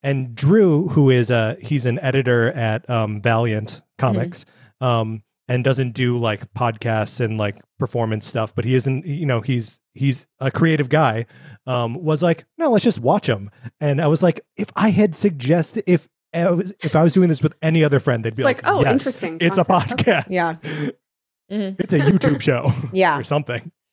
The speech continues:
Speaker 2: And I mean, and I
Speaker 1: But Drew was like, "No, let's just watch
Speaker 2: it
Speaker 1: it."
Speaker 2: can get kind of, like, I, I still, like, I, I, I now make an effort to, like, do things that are not projects because, like, it, it's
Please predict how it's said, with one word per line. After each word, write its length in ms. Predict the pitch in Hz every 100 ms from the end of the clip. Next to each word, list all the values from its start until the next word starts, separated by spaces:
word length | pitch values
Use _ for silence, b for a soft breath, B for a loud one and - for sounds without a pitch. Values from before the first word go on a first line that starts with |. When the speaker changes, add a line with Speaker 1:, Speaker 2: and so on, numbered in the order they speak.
| _ -
Speaker 2:
And 100 | 277
I 40 |
mean, 140 | 302
and 120 | 294 277
I 60 | -
Speaker 1:
But 100 | - 180
Drew 100 | 233
was 100 | 233
like, 120 | 262
"No, 120 | 302
let's 120 | 165
just 100 | 214
watch 160 | 262 254
Speaker 2:
it 40 |
Speaker 1:
it." 60 | 277
Speaker 2:
can 240 | 330 294
get 300 | 240 247 -
kind 260 | - 262 247
of, 140 | 202
like, 180 | 175 160 -
I, 160 | 233 -
I 80 | 254
still, 300 | - 330 330
like, 180 | 220 -
I, 180 | 190 -
I, 240 | 180 185 160
I 100 | 196
now 320 | 185 180 175
make 200 | 180 165
an 100 | 160 -
effort 320 | 156 - -
to, 80 | 180
like, 280 | 143 147 156
do 180 | 170
things 400 | 165 165 156 160
that 120 | 151 147
are 120 | 147
not 360 | 151 - - - _
projects 500 | 233 214 226 220 -
because, 280 | 175 175
like, 240 | 151 147 _ _ _ _ _ -
it, 240 | 156 - _ _ _ _ _
it's 460 | 165 - - -